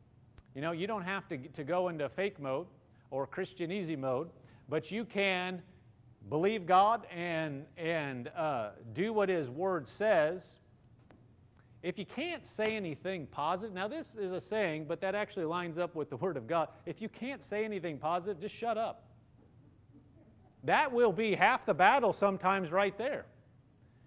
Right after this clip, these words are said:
If you, if you can't bring yourself, and I'm not saying you shouldn't, but at, at some point where something's pressing on you,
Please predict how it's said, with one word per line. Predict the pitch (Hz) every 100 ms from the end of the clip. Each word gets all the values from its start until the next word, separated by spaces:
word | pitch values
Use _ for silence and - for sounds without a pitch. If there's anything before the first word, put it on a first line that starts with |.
| -
If | 202 165
you, | 208 277
if | 214 185
you | 185 302
can't | - 311 214
bring | 247
yourself, | 226 - 220 240 233 - - - - -
and | 170
I'm | 208
not | 220
saying | 226 190
you |
shouldn't, | 165 269 202 220 - - - - - - -
but | 131 226
at, | 214 214
at | 196 185
some | 269 277
point | - 277 285 - -
where | 175
something's | - 254 180
pressing | - 269 262 247
on | 247 247 233
you, | 254 277